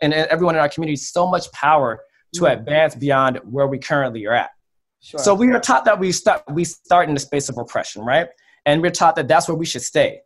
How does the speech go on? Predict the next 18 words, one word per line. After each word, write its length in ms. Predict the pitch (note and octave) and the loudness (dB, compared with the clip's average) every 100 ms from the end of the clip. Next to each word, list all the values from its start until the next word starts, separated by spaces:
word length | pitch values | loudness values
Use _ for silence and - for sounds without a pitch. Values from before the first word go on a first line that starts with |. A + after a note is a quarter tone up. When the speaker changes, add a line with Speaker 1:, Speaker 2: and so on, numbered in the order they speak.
| _ _ _ | _ _ _
Speaker 1:
And 120 | C#3+ C#3+ | -4 0
so 120 | E3 | 0
then 220 | D3+ E3+ | 2 0
we 80 | E3+ | 0
stay, 520 | - F3+ E3 D#3+ - _ - - - | 0 2 2 0 -8 _ -14 -12 -8
we 140 | C#3+ E3 | -4 -4
stay 420 | - F#3 F3 C#3+ | 0 2 2 -2
psychologically 1080 | - - - D#3+ G3 E3 F#3+ G3 E3+ D3 C3 | -8 -6 0 2 2 4 4 2 -2 -4 -4
chained. 640 | - F#3+ E3+ F#2 C#2 A#2+ - _ _ _ _ _ | -2 0 0 -4 -12 -20 -20 _ _ _ _ _
So 140 | - F3+ | 0 2
then 140 | F#3 | 4
there's 260 | F3+ F3+ E3 | 4 2 0
another, 400 | D#3 F#3 F#3+ D#3 | 2 2 2 -2
there's 180 | D#3+ | -2
another 300 | D3+ D#3+ F#3 | 0 0 0
quote 240 | F3 E3+ D3+ | 0 -2 0
that 120 | C#3 | -4
says, 440 | - C#3+ C3 B2+ | -2 -2 -2 -6